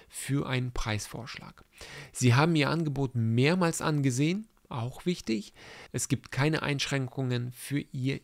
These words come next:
eBay-Konto. Damit ist sowohl dein Konto als auch das Konto von dem Käufer gemeint. So, wie kannst du nun Preisvorschläge senden? Und zwar habe ich hier dann eben im Verkäufer-Cockpit dir das Ganze einmal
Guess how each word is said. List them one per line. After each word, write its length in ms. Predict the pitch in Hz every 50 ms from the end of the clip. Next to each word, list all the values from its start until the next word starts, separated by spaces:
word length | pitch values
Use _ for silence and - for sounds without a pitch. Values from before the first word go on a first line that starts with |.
| _ -
eBay-Konto. 760 | 139 123 104 110 104 98 - - - 117 123 - - - 127 - _ _ - - - - - - -
Damit 320 | - 113 117 123 123 123 -
ist 220 | 143 123 - -
sowohl 720 | - 117 104 117 117 107 101 104 110 131 156 180 185 - -
dein 340 | 131 113 127 123 127 147 139
Konto 320 | - 135 127 123 139 -
als 280 | - 127 120 110 - -
auch 140 | - 123
das 240 | - - - - -
Konto 300 | - - 123 117 113 -
von 260 | 123 - - - 120
dem 180 | 120 123 127 -
Käufer 400 | - - - 135 135 - - 127
gemeint. 460 | - - - 64 - - - - - - _ _ - _ _ _ _ _ _ _ _ _ - _ _ - - - - - - - - - -
So, 320 | - 117 117 110 98 95 104
wie 140 | 156 190
kannst 340 | 190 - - 196 208 202 - 202
du 40 |
nun 200 | 190 190 185 170
Preisvorschläge 840 | 156 - 160 160 156 - - 156 151 139 - - 135 131 120 123 110
senden? 400 | 104 131 165 185 196 190 190 -
Und 160 | - 139 123
zwar 260 | - - 139 135 131
habe 160 | 135 135 123
ich 80 | 127 120
hier 320 | - - - 143 143 143
dann 240 | 127 131 123 120 - -
eben 220 | - 139 135 127 131
im 120 | 135 120
Verkäufer-Cockpit 1040 | 117 - 120 110 - - - 175 185 - - 151 - - 151 - - - 147 135 -
dir 100 | - 135
das 200 | 127 131 123 -
Ganze 400 | - 135 127 127 - - 123 123 - - - - - - - - - -
einmal 340 | - 123 120 117 117 113